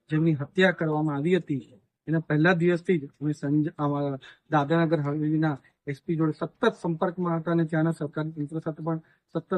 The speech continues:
સંપર્કમાં હતા અને અમારો મુખ્ય હેતુ જેટલા પણ આરોપીઓ છે એને કડકથી કડક સજા થાય અને જલ્દીથી જલ્દી સજા થાય એ મુખ્ય હેતુથી અમે આખું અભિયાન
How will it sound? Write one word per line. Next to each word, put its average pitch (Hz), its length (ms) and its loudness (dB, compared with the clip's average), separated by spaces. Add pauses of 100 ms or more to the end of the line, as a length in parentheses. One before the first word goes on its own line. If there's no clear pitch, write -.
(100)
સંપર્કમાં 170 460 -2
હતા 170 100 -2
અને 170 100 2
અમારો 160 200 2
મુખ્ય 160 340 2
હેતુ 165 460 2 (460)
જેટલા 170 340 6
પણ 214 120 2
આરોપીઓ 170 520 2
છે 160 260 -4
એને 165 220 0
કડકથી 165 420 -2
કડક 170 280 -2
સજા 175 260 0
થાય 180 200 0
અને 180 420 -2
જલ્દીથી 180 460 4
જલ્દી 165 200 4
સજા 160 300 0
થાય 170 280 2 (280)
એ 180 300 4
મુખ્ય 160 280 -2
હેતુથી 170 600 0
અમે 151 320 0
આખું 147 420 -6
અભિયાન 135 420 -6